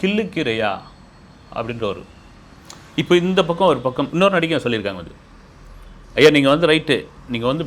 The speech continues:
பேசும்பொழுதே ஓகே." சில பேர் வந்து பேசுவாங்க, சினிமாவில் உண்டு,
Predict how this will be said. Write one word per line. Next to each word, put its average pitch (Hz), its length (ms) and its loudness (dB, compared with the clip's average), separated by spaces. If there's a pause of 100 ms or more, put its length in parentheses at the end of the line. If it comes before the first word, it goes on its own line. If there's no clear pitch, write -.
பேசும்பொழுதே 151 800 0 (520)
ஓகே." 156 380 2
சில 170 180 2
பேர் 180 140 0
வந்து 165 160 0
பேசுவாங்க, 143 560 0
சினிமாவில் 170 400 0
உண்டு, 139 320 0